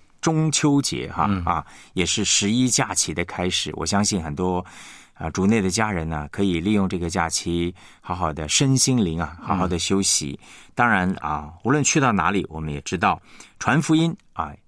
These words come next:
Speaker 1: 应该都是我们的大使命啊。
Speaker 2: 对。
Speaker 1: 去到哪里，无论得时不得时啊，啊，像保罗所劝勉我们的，总要传福音，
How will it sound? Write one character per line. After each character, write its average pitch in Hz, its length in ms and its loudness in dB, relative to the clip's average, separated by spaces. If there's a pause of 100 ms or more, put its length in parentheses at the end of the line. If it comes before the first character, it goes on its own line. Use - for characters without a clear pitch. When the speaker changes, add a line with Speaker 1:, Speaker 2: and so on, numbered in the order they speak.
(220)
Speaker 1:
应 110 220 2
该 104 280 2
都 107 260 0
是 98 220 0
我 78 180 -6
们 73 180 -14
的 78 160 -6
大 87 240 -4
使 - 260 -6
命 76 240 -6
啊。 - 120 -14
Speaker 2:
对。 80 100 -4 (160)
Speaker 1:
去 - 160 -4
到 101 140 2
哪 80 220 0
里， 85 120 -2
无 80 140 -2
论 113 200 2
得 113 200 2
时 - 180 2
不 107 140 -2
得 90 180 0
时 - 240 -2
啊， 71 120 -2 (500)
啊， 76 260 -4
像 92 200 -2
保 73 160 0
罗 85 160 -2
所 76 240 -6
劝 - 260 -2
勉 80 160 -2
我 76 140 -12
们 73 160 -10
的， 76 120 -10 (360)
总 78 260 -2
要 82 260 0 (200)
传 76 340 -8
福 - 160 -8
音， 90 240 0